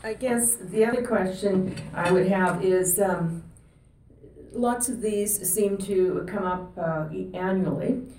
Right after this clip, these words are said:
So do we have an idea of what comes up annually in the, I don't know,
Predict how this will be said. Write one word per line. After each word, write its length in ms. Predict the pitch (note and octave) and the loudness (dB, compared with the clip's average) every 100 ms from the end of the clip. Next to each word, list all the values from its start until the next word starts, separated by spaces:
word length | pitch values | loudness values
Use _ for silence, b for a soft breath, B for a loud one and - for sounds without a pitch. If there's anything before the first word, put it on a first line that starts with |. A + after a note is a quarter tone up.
| B - | B -8
So 200 | G3 F#3+ | -4 -2
do 160 | A#3 | 0
we 180 | B3 C4 | 0 0
have 260 | B3 G#3+ F#3+ | 0 0 0
an 120 | F#3 | 0
idea 640 | F3+ F3 E3+ F3+ G3 F#3+ - | 0 -4 -8 -2 2 2 2
of 400 | E3+ E3 D3+ E3 | 0 -2 -4 -4
what 240 | F3+ F3+ | -2 -2
comes 340 | F#3+ F3+ F3 | -4 -6 -4
up 300 | F3 - - - | -4 -6 -8 -16
annually 880 | E3 F3 F3+ F3+ F3 E3 E3 E3 D#3+ | -10 -6 -4 -4 -2 0 0 0 0
in 240 | E3 E3 D#3+ | 0 0 0
the, 280 | D#3 D#3 D#3 - - - - - D#3+ | 0 0 -2 -12 -20 -20 -20 -18 -10
I 100 | E3 | -6
don't 100 | D#3+ | -6
know, 240 | D#3 | -6